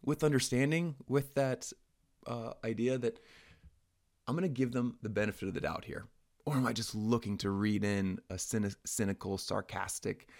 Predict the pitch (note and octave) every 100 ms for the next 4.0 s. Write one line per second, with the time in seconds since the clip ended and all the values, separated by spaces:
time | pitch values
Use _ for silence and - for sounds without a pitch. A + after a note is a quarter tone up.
0 | - - - _ _ _ _ - - G2
1 | F2+ F2 - _ _ _ _ _ _ _
2 | _ - _ - A#2+ D3+ - A#3+ - _
3 | _ - - _ _ _ - - G2+